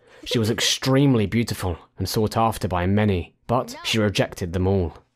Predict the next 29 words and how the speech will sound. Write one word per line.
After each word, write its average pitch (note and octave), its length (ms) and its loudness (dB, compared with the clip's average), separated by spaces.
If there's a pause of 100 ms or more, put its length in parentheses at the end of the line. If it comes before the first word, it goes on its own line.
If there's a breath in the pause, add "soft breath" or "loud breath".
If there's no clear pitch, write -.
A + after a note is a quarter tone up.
(120)
Even D3 240 4
though F3 120 6
we C#3+ 80 4
took C#3 220 -2
many C3 260 4
classes B2+ 380 -2
together, F#2 460 -2 (160)
I A2 100 0
didn't A2 340 2
dare A2+ 300 2
to G2 140 -2
approach G2 380 -2
Hannah. G2 360 0 (320)
It A2+ 140 -8
was A#2 180 0
due B2 280 2
to G#2+ 140 -2
a G2 60 0
fateful C#3+ 480 0
visit A#2+ 360 0
to G#2 80 -4
the G#2+ 100 2
library G#2+ 560 0 (240 soft breath)
to - 140 -6
prepare A#2+ 340 0
for A#2 160 0
a A2 80 -2
history C#3 420 -2
test - 440 -8